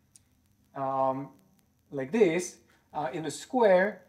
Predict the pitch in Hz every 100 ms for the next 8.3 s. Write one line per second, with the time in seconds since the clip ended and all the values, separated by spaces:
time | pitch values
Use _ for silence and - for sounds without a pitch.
0 | _ _ - 160 160 160 226 254 233 190
1 | 185 180 196 196 165 190 180 156 190 196
2 | 160 165 151 165 190 175 156 175 160 147
3 | 190 180 - 156 147 - 151 135 180 180
4 | - 165 151 160 156 151 143 135 165 165
5 | 127 135 - 139 147 143 147 - 151 131
6 | 220 214 180 175 131 131 139 165 156 131
7 | 131 - 160 151 131 - 170 147 131 190
8 | 151 143 143